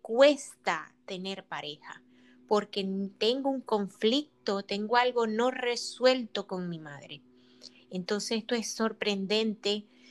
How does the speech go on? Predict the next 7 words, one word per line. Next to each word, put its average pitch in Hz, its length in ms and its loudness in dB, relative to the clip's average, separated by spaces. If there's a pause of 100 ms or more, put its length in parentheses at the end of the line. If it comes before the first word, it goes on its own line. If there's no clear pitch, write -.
(200)
eh, 196 420 0
cuando, 185 800 -2 (280)
cuando 202 300 2
la 196 140 0
mujer 202 480 -2
no 233 200 0
puede, 240 600 0